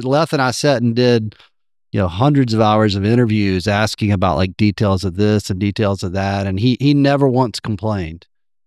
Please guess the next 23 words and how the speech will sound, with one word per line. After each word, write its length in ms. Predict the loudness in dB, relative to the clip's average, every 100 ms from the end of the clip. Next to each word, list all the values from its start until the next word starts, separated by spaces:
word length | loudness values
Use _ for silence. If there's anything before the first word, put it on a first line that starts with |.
| _
So, 540 | 0 2 4 2 0 0
um, 500 | 0 0 0 -2 -4 -2
you 80 |
know, 80 | -2
to 100 | 0
go 160 | 2 2
back 300 | 2 0 0
and 160 | 0 0
to 60 |
visit 340 | 2 2 4 4
a 40 |
lot 240 | 4 4
of 60 | 4
the 60 | 4
memories 460 | 4 4 2 0
he 140 | -4 -2
did 420 | 2 2 0 -2
was, 200 | -6 -2
was 240 | -2 0
really 260 | 2 2 2
tough. 380 | 2 0 -6 -8 -8 -8 -6
Uh, 320 | -4 -4 -6 -4
but 200 | -4 -4